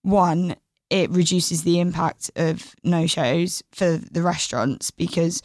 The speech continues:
when people don't turn up, this is one singular account that might have greater reach than that restaurant's individual page. So they can obviously connect with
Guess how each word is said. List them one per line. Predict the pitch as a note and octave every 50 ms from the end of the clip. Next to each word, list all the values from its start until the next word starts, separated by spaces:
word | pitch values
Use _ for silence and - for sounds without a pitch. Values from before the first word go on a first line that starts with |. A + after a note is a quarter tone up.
| _ _ _ _ _ _ _
when | - F3 E3+ E3+
people | D#3 D#3 E3+ D#3+ - E3
don't | - - D#3 C#3 G#2 -
turn | - E3 D#3+ E3+ F3+
up, | G3 G3+ - - _ _ _ _ _ _ _ _ _ _ _ _
this | - E3+ - - -
is | E3+ E3 E3 E3+ - - - _ _ _ _ _ _ _ _ _ -
one | G3+ F#3 F#3 F#3 F#3 F3+ F3+ E3+ - -
singular | - - - F3+ F3 F3+ E3+ E3 E3+ E3+ E3+
account | F3+ - G3+ A3 G#3 G3+ G3 F#3+ E3 - - E3+ E3
that | F3+ F3 D#3 D3+ - - - _ _ _ _ -
might | G3 G3 F#3+ E3
have | E3+ F3 F3+ E3+ -
greater | F#3+ F3 F3 - - E3+
reach | E3+ F3+ E3+ - - - - -
than | F3+ E3+ F3 F3
that | E3 D3 A2 - - _ _ _ _ _ _ _ _ _ _ -
restaurant's | F#3 F#3 E3 - - - F3 E3+ - - - -
individual | - F3+ E3+ F3 F3 F3 E3 E3+ E3 E3 E3 D#3+ D#3+ F2+ - - _ _ _ _ -
page. | E3+ F3 D#3+ A#2+ C3 E3+ G#3 G3 - - - _ _ _ _ _ _ _ _ _ _
So | - - - F#3+ F3 E3+ E3+ E3 B2 - - _ _ _ -
they | G3+ G3+ F3+ F3+ E3 F3 F3+ F3 E3 D#3+ D3+ - _ _ -
can | - F3 E3+
obviously | E3 E3 E3 - - E3
connect | - - F3 E3+ - - - -
with | F3 E3+ E3+ - -